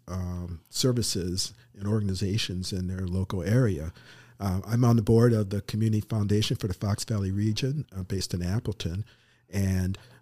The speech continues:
uh, and, but again, th-, there's community foundations across the country that, um, people should, uh, look at and, and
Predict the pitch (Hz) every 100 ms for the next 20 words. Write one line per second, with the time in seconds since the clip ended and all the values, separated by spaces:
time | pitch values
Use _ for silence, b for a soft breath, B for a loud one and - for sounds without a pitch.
0 | _ - 95 87 82 71 73 85 - -
1 | _ _ 95 92 82 78 _ _ _ -
2 | 110 - 110 92 95 80 98 82 95 -
3 | - _ - 110 101 110 98 101 - 92
4 | - 117 98 - - 107 135 - 90 92
5 | b b - 92 90 - - 87 92 92
6 | _ _ - 113 104 104 - 104 92 92
7 | 90 90 - _ - 98 110 110 101 107
8 | 101 92 90 - 98 95 87